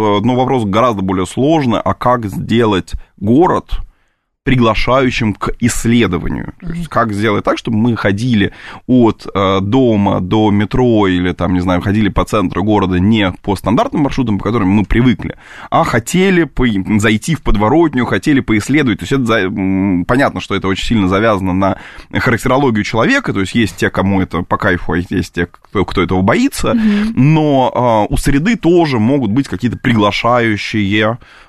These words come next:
Speaker 1: а, функции, то есть как, как, как сделать подворотню такой, чтобы в нее захотелось зайти.
Speaker 3: Ну вот как раз мы и говорим про соучаствующее проектирование, ведутся такие проекты и по программе "Мой район".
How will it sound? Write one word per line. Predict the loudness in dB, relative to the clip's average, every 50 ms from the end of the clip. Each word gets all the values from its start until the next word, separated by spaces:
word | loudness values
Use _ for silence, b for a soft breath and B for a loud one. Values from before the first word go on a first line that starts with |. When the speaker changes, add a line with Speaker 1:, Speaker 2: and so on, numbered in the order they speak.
| B B -2
Speaker 1:
а, | 0 2 2 2 2
функции, | 2 2 2 2 2 0 -2 -2 -4 -4 -2 -4 -6
то | -8 -10 -14 -16
есть | -14 -12
как, | -10 -8 -8 -4
как, | -2 -2 -2 -2
как | -2 -2 -2 -2 -4
сделать | -4 -2 0 0 0 0 -4
подворотню | _ -4 -2 0 0 0 0 -2 -4 -4
такой, | -4 0 0 0 0
чтобы | 0 0 0
в | 0
нее | 2 2 0
захотелось | 0 -2 -4 -4 -2 0 0 0 -2
зайти. | -2 -2 -2 -2 -2 -2 -4 -8 -8 -6
Speaker 3:
Ну | -4 -4
вот | -4 -2
как | -4 -2 -2
раз | -2 -2 -2
мы | -4
и | -4
говорим | -2 -2 -2 -2 -2 -2 -4
про | -4 -4 -4 -4 -4
соучаствующее | -4 -6 -6 -6 -4 -4 -6 -6 -4 -6 -6 -6 -6 -8 -6
проектирование, | -6 -6 -8 -6 -6 -4 -2 0 0 2 0 0 0 -2 -2
ведутся | -4 -4 -6 -6 -6 -6 -10
такие | -8 -8 -8 -6
проекты | -4 -4 -4 -4 -4 -6 -10 -12
и |
по | -10 -8
программе | -6 -4 -4 -2 -2 -2 0 0 0
"Мой | 0 0 -2 -2
район". | -2 -4 -4 -2 -2 0 -2